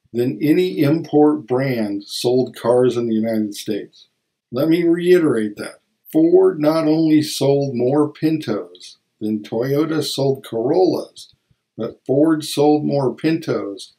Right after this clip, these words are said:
than Toyota sold cars in the U S, selling over three hundred and fifty thousand cars its first year, and that number climbing above four hundred and fifty thousand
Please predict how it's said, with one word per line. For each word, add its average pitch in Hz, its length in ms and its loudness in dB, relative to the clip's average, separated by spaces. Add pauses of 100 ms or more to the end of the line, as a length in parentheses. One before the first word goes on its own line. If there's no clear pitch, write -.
(280)
than 110 220 -2
Toyota 131 600 0
sold 127 600 -2
cars 113 520 -2
in 107 140 -4
the 107 100 -4
U 104 300 -4
S, - 400 -18 (340)
selling 147 440 2
over 131 240 0
three 156 340 0
hundred 156 300 2
and 117 120 -4
fifty 139 360 -4
thousand 123 580 -2
cars 113 480 -4
its 113 240 -6 (160)
first 131 460 -2
year, 113 400 -8 (480)
and 120 180 -4
that 160 160 0
number 147 340 2
climbing 139 480 -2
above 123 460 -2
four 156 240 0
hundred 113 280 0
and 104 120 -8
fifty 107 320 -6
thousand 104 640 -10